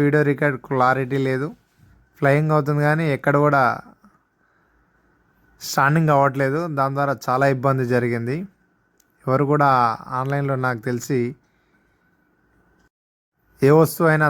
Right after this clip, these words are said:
తక్కువకు వస్తుందని మోసపోకండి, మాకు మాదిరిగానే. ఎందుకు అంటే మనం డబ్బులు వృధా అవుతున్నాయి. ఎవరైనా మన ఛానల్ సబ్స్క్రైబ్ చేయని వాళ్ళు ఉంటే సబ్స్క్రైబ్ చేసి సపోర్ట్ చేయండి, ఎందుకంటే మాకు కూడా వాళ్ళ సపోర్ట్ఫుల్గా ఉంటుంది.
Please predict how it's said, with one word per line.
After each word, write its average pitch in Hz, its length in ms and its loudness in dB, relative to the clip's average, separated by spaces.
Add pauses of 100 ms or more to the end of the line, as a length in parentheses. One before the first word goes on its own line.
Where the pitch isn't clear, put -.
తక్కువకు 143 360 -4
వస్తుందని 147 400 -2 (140)
మోసపోకండి, 131 640 -4 (640)
మాకు 131 200 0 (100)
మాదిరిగానే. 131 600 -2 (1120)
ఎందుకు 156 320 4 (100)
అంటే 165 180 0 (140)
మనం 165 180 2 (400)
డబ్బులు 139 300 2 (100)
వృధా 165 300 2
అవుతున్నాయి. 160 420 -2 (1400)
ఎవరైనా 165 360 4
మన 165 100 2 (100)
ఛానల్ 160 340 0
సబ్స్క్రైబ్ 156 400 -2
చేయని 156 240 0
వాళ్ళు 151 160 2
ఉంటే 151 120 -4 (120)
సబ్స్క్రైబ్ 143 440 -4
చేసి 151 220 -2
సపోర్ట్ 147 340 -2
చేయండి, 139 300 -2 (720)
ఎందుకంటే 151 380 0 (100)
మాకు 135 220 2
కూడా 147 160 2 (200)
వాళ్ళ 123 160 -2 (120)
సపోర్ట్ఫుల్గా 147 580 0 (100)
ఉంటుంది. 127 320 -4